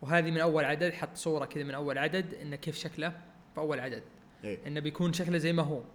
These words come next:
Speaker 1: اليد المقطوعة،
Speaker 2: إيه.
Speaker 1: ال-، آه، أظن عينه فيها شيء إذا ماني غلطان.
Speaker 2: مم.
Speaker 1: يعني نفس الشكل، نفس
Speaker 2: إيه.
Speaker 1: الشكل. بس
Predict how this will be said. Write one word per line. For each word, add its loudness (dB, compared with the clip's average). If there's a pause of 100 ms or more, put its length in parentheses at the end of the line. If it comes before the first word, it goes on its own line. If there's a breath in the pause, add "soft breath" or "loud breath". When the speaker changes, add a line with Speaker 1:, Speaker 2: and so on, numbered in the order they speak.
(120)
Speaker 1:
اليد 0
المقطوعة، 4
Speaker 2:
إيه. -6
Speaker 1:
ال-، -4
آه، -10
أظن -2 (380)
عينه 4
فيها -6
شيء 0
إذا -4
ماني -4
غلطان. -2 (220)
Speaker 2:
مم. -10 (580)
Speaker 1:
يعني -2
نفس 6
الشكل، 0 (220)
نفس 4
Speaker 2:
إيه. 2
Speaker 1:
الشكل. -4 (500)
بس 2